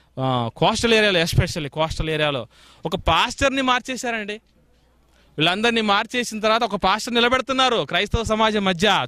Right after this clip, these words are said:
"చూడండి, నేను ఇలా మారాను, ఇదిగో ఈ వచనాలు, ఈ వచనాలని" మంచి ట్రైనప్ చేసి. పాపం ఏమీ రాని వాడి దగ్గరికి, కాళ్ళు లేని వాడి దగ్గరికి కబడ్డీ ఆడమని పిలిస్తే ఏమని, ఏమొస్తుంది చెప్పండి?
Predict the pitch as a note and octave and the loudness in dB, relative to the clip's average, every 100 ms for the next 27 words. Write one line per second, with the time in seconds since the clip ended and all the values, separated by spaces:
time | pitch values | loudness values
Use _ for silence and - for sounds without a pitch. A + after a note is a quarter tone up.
0 | F#3 G3+ F#3+ F3 F3 E3+ E3+ G3 F3+ C3 | -2 -2 0 0 2 2 2 2 0 -6
1 | - - D#3+ G3+ F#3 G3 F#3+ G3+ F#3 F#3 | -16 -8 0 2 2 0 0 -2 0 -2
2 | G3 G3+ F#3+ E3+ E3+ G3 F#3 E3+ F3 E3 | -2 -2 -2 -2 -2 -4 0 0 0 -2
3 | D#3 - - - _ _ _ _ _ - | -2 -4 -10 -20 _ _ _ _ _ -20
4 | - - _ B2+ B2 C3 B2 C3+ F3 F3 | -20 -20 _ -4 0 2 2 2 2 2
5 | E3+ E3+ E3 D#3+ D3+ - D#3 F3 G3+ G3+ | 2 0 0 -2 -4 -2 0 2 2 2
6 | G3+ G3 G3 F3 D#3+ F#3+ G3 G3 G3 F#3+ | 2 0 2 0 0 0 0 -2 -2 -2
7 | F3 F#3+ F#3 F#3+ F3 F#3+ F#3+ F#3+ F#3 E3+ | 0 0 0 0 0 0 -2 -2 -2 -2
8 | F#3+ | -2